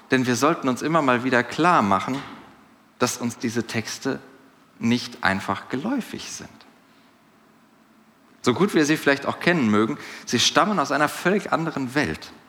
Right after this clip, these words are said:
Es gibt da dieses Missverständnis, dass Bibel von allen und immer verstehbar sein müsste. Sobald man irgendwie in den christlichen Glauben reingewachsen ist,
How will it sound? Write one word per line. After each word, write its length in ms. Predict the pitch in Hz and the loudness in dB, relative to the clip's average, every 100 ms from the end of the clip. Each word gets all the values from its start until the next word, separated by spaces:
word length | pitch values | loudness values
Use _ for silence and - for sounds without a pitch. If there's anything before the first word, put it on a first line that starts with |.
| _ _ _ - _ _ - _ _ _ - | _ _ _ -20 _ _ -20 _ _ _ -10
Es 100 | - | 0
gibt 180 | - - | 0 4
da 80 | 117 | 4
dieses 300 | 113 110 127 | 4 0 2
Missverständnis, 840 | 165 - 123 - 123 123 113 - | 0 2 0 2 0 0 -2 -4
dass 140 | 101 | -10
Bibel 300 | - 139 151 | -8 -2 -2
von 200 | 113 110 | 0 -2
allen 460 | - 107 143 127 107 | 2 4 4 4 0
und 160 | 107 - | -2 -6
immer 280 | 135 143 | 0 2
verstehbar 680 | 110 107 - - 151 175 92 | 2 0 0 0 0 4 2
sein 240 | 95 95 107 | 4 4 4
müsste. 320 | 117 - 107 | 2 0 0
Sobald 360 | 104 127 151 | 2 2 2
man 120 | 131 117 | 0 2
irgendwie 300 | 135 123 113 | 0 2 2
in 80 | |
den 100 | 107 | 2
christlichen 460 | 104 185 - 127 120 | 2 0 0 -4 0
Glauben 260 | 110 110 107 | 2 4 4
reingewachsen 680 | 101 156 135 123 - 120 | 4 4 2 0 0 -4
ist, 240 | 117 - | -4 -4